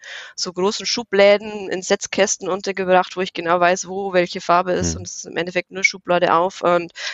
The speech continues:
Speaker 1: äh, Perlen
Speaker 2: Hm.
Speaker 1: rausnehmen und einpacken. Also ich sag mal, so Bestellung mit zwanzig Artikeln, die braucht vielleicht so fünf bis zehn Minuten.
Speaker 2: Okay.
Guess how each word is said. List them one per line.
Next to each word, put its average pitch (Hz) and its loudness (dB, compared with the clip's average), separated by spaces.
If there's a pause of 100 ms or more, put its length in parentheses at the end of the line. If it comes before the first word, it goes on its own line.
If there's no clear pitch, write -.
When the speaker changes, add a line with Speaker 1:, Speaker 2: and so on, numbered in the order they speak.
(120)
Speaker 1:
äh, 165 -2
Perlen 180 2
Speaker 2:
Hm. 170 -2
Speaker 1:
rausnehmen 175 0
und 160 -10
einpacken. 165 -8
Also 165 -10
ich - -14
sag 180 -6
mal, 175 0
so 170 -8
Bestellung 175 -2
mit 175 -4
zwanzig 170 -6
Artikeln, 180 -8
die 170 -20 (460)
braucht - -8
vielleicht - -6
so 170 -12
fünf - -12
bis - -12 (160)
zehn 185 -6
Minuten. 185 -6
Speaker 2:
Okay. 247 -8